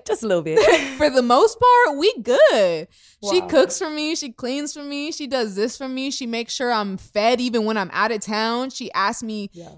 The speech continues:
Speaker 2: questions. I think that's, that's a big, big reason.
Speaker 1: Wow, that's
Speaker 2: Just,
Speaker 1: great.
Speaker 2: just the fact that you take care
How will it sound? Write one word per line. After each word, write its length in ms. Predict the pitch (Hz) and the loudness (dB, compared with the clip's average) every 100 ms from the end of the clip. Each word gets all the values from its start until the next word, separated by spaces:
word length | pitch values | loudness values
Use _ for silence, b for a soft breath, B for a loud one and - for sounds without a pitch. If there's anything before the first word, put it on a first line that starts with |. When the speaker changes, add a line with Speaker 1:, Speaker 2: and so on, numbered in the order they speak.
| _ | _
Speaker 2:
questions. 920 | - 220 240 - 254 247 262 294 - _ _ _ _ _ _ _ - _ | -2 0 0 -4 -6 -6 -6 -12 -16 _ _ _ _ _ _ _ -20 _
I 120 | 240 | -6
think 200 | 247 277 | -4 -4
that's, 280 | 233 226 - | 0 0 0
that's 260 | 190 233 240 | 0 2 2
a 60 | |
big, 360 | 202 202 202 196 | 0 4 4 4
big 200 | 190 185 | 0 0
reason. 420 | 165 160 147 107 | -2 -6 -8 -12
Speaker 1:
Wow, 100 | 113 185 | -12 -4
that's 80 | |
Speaker 2:
Just, 260 | 196 214 - | 2 2 0
Speaker 1:
great. 160 | 170 202 | -8 0
Speaker 2:
just 300 | 226 240 - | 2 2 -2
the 80 | |
fact 260 | 240 202 208 | -2 -2 -2
that 180 | 190 - | -6 -6
you 200 | 233 220 | -6 -6
take 320 | - 208 - | -6 -6 -6
care 500 | 185 185 196 180 170 | -4 -2 0 0 -2